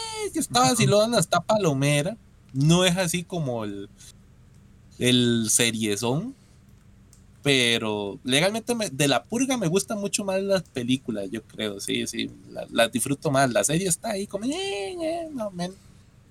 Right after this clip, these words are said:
Speaker 1: Y después me puse a ver, mae, yo n-, tuve que restregarme los ojos para ver que no era mentira, mae,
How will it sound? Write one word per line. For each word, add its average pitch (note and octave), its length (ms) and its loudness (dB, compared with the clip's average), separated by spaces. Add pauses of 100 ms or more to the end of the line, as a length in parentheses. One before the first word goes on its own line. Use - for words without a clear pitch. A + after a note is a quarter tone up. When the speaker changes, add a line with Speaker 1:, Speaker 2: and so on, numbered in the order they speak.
(1000)
Speaker 1:
Y B3 140 8
después G3+ 320 2
me A3+ 120 4
puse G#3+ 300 2
a G#3+ 60 6
ver, F#3+ 240 4
mae, D#3 340 4
yo D#3+ 140 2
n-, D3 460 0 (280)
tuve B3 220 4
que - 100 2
restregarme F#3+ 640 0
los E3 200 2
ojos F#3+ 280 2
para B2+ 220 2
ver D#3 260 2
que E3+ 140 -4
no D#3+ 100 2
era F3 160 2
mentira, D3+ 680 -2
mae, A#2 320 -8